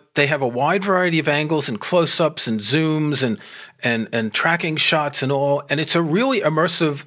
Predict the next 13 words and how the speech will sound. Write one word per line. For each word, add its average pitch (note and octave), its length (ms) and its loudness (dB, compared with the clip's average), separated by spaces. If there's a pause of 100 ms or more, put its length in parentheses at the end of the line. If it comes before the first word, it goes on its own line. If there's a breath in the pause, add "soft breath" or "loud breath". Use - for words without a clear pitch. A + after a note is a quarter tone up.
event. C#3+ 320 2 (380 loud breath)
Now, E3 320 2
you E3+ 120 2
can F3 160 2
do G#3 160 4
the C4 100 0
same G#3+ 260 4
with F#3 100 4
a E3+ 60 0
concert. D3 540 -2 (100)
It's - 180 -6
not C#3+ 200 0
hard. A#2+ 440 0